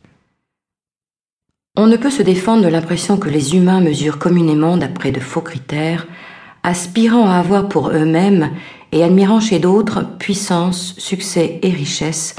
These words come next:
mais sous-estimant les vraies valeurs de la vie. Et pourtant, avec un jugement d'un ordre aussi général, on se trouve en danger d'oublier la bigarrure du monde humain et de sa vie animique.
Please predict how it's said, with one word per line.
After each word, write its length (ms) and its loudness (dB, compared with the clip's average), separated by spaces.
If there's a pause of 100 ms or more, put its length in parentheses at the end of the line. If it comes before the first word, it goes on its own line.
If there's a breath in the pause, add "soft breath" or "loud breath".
(400 loud breath)
mais 180 4
sous-estimant 760 -2
les 100 0
vraies 160 -4
valeurs 240 -4
de 80 -4
la 140 -4
vie. 320 -12 (1160)
Et 80 -6
pourtant, 500 -2 (720)
avec 260 0
un 80 4
jugement 440 4
d'un 280 4
ordre 240 2
aussi 240 -6
général, 720 0 (540 loud breath)
on 100 2
se 140 0
trouve 240 0
en 100 4
danger 280 2
d'oublier 360 2
la 80 2
bigarrure 520 0
du 120 -2
monde 240 -2
humain 260 0
et 100 2
de 60 -2
sa 220 -4
vie 160 -4
animique. 580 -6